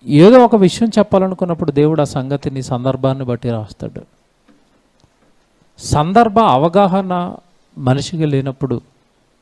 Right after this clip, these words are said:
బైబిల్ అనేది అసలు అర్థం కాదు. సందర్భం పైన అవగాహన లేనప్పుడు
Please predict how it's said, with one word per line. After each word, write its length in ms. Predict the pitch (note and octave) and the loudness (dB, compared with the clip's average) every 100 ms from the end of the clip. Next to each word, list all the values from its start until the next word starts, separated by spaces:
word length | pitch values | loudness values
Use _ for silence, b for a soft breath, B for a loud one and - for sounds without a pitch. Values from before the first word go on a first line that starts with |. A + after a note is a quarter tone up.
| _ _ _ | _ _ _
బైబిల్ 440 | C#3+ B2+ C#3+ D#3+ E3+ | -2 2 2 2 0
అనేది 300 | D3 C3 C3+ | -2 -4 -4
అసలు 300 | A2 D3 B2 | -4 -6 -6
అర్థం 300 | G#2+ B2 B2 | -6 -8 -8
కాదు. 260 | G#2+ - - _ _ _ _ _ _ _ _ _ _ _ - | -10 -12 -20 _ _ _ _ _ _ _ _ _ _ _ -14
సందర్భం 720 | - D#3 E3 G#3 A3 A3 A3 | -4 -2 2 4 4 4 2
పైన 220 | G#3+ G#3+ | 2 0
అవగాహన 420 | D#3 D#3+ F#3 F3+ | 0 2 2 0
లేనప్పుడు 600 | F3+ E3+ D#3 C#3 D3 C#3+ | -2 -4 -4 -6 -6 -6